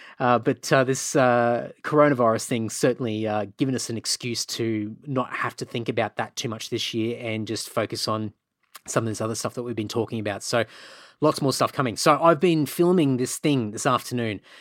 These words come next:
Um, I've only filmed the raw co-, content.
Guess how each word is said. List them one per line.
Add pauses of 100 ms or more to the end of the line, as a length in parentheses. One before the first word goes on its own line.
(180)
Um,
I've (220)
only
filmed
the
raw
co-,
content.